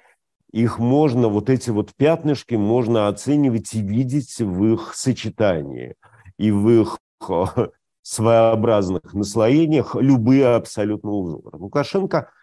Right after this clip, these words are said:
как ни странно, он, эм, по-моему, ненавидит Путина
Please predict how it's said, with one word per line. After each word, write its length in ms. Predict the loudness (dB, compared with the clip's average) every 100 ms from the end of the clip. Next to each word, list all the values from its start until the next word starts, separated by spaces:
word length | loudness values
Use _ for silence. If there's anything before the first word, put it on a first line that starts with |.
| _ _ _ _ _
как 220 | -2 0
ни 120 | 2 0
странно, 680 | 0 -2 0 0 -4 -6 -6
он, 480 | -4 -2 0 0
эм, 1000 | 0 0 0 0 0 -2 -4 -6 -10 -12 -18 _ _ _ _ _ _ _ _ _ _ _ _ _ 0
по-моему, 680 | 2 4 4 4 4 4
ненавидит 1080 | 6 6 6 6 4 4 0 -2 -2 -4 -4 -10 -12
Путина 840 | -8 -6 -2 -2 -2 -6 -8 -14